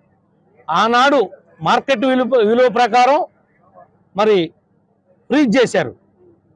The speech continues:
అటువంటి వ్యక్తికి "నువ్వు జైల్లో ఉన్నావు పదహారు నెలలని" అంటున్నారని, ఎదట వారిని కూడా ఎందుకు పెట్టకూడదని చెప్పి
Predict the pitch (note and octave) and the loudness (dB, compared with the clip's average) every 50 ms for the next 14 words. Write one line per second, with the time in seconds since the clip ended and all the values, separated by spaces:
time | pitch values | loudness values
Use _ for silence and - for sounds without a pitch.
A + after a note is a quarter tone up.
0 | _ _ _ _ _ _ _ _ _ _ _ _ _ _ _ _ _ - D#3+ D#3 | _ _ _ _ _ _ _ _ _ _ _ _ _ _ _ _ _ -10 -8 -4
1 | G3+ G#3 G#3+ G#3+ G#3+ G3+ G3 F#3+ G3 F#3 - C#4+ C#4+ A3 A#3+ C4+ B3 G#3+ F#3+ G3+ | -4 -2 -2 -2 -2 0 0 -2 -2 -2 -2 -4 -2 -2 0 -2 0 -2 -2 -4
2 | - _ _ _ _ _ _ _ _ _ _ _ _ _ _ _ _ - F#3 G3 | -8 _ _ _ _ _ _ _ _ _ _ _ _ _ _ _ _ -8 -4 -4
3 | G3+ F3 D#3 F3+ G#3 B3 B3+ C4 B3+ B3+ B3 A#3+ B3 B3 A#3+ F3 A3 A3 A3+ A#3 | -2 -2 0 0 0 0 2 2 2 0 0 0 0 -2 0 0 0 2 2 2
4 | A#3+ A#3+ A#3 A#3 A#3+ A#3+ A#3+ A#3 A#3 A3 F#3+ F3+ F#3+ E3+ A#3+ B3 B3+ B3+ A#3+ A3+ | 2 0 0 -2 -2 -2 -2 -2 -2 -2 -2 -4 -4 -4 -2 0 0 2 2 0
5 | A3 G#3 G3+ G3+ G3 F#3+ - _ _ _ _ _ _ _ _ _ _ - C#3 D#3+ | 0 -2 -2 -4 -6 -8 -10 _ _ _ _ _ _ _ _ _ _ -10 -8 -6
6 | E3+ G3+ B3 G#3 C4 C4 C4 C4 C4 B3+ B3+ C4 G#3 A#3+ A#3+ B3 B3+ B3 A#3 A3+ | -4 -4 -2 0 2 2 2 2 2 2 0 -2 0 0 2 2 2 2 2 0
7 | A3+ A#3 A3 C#4 C#4+ G#3+ F#3 A#3+ G#3+ - B3 A3 A#3+ A#3+ A#3+ A#3 A3+ A#3 A#3 F#3+ | -2 -2 -4 -2 -4 -4 -4 -4 -4 -4 -4 -2 0 0 0 -2 -2 -4 -4 -4
8 | F#3+ A3 F3 - A3+ G#3+ | -4 -4 -6 -4 -4 -4